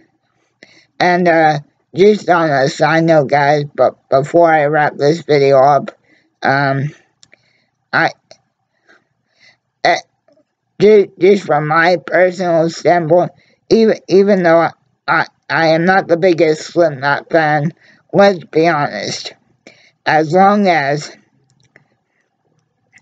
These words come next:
Cor-, Corey and Sean are in that band, uh, Slip-, Slipknot will continue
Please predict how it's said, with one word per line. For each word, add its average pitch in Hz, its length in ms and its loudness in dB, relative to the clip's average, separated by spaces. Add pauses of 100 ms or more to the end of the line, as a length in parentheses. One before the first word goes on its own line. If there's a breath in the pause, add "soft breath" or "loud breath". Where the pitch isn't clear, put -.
(540 soft breath)
Cor-, 180 480 2 (220)
Corey 208 640 0
and 151 380 -4
Sean 147 680 -2 (400 soft breath)
are 139 380 0 (260)
in 196 280 2
that 185 280 0
band, 147 560 -2 (800 soft breath)
uh, 139 360 2 (360)
Slip-, 180 400 0 (540)
Slipknot 175 680 0
will 180 340 2
continue 147 800 -4